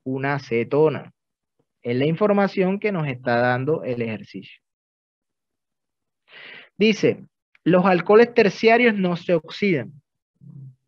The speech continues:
O sea que nos está diciendo que puede ser alcohol primario, secundario y terciario.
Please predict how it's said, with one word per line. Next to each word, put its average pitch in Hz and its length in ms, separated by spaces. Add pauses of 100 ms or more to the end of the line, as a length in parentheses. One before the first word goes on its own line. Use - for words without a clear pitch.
(280)
O 127 120
sea 180 240
que 135 280 (260)
nos 143 180
está 131 200
diciendo 165 440
que 139 120
puede 151 220
ser 139 320 (240)
alcohol 131 420
primario, 208 640 (840)
secundario 214 1000 (400)
y 156 120
terciario. 131 720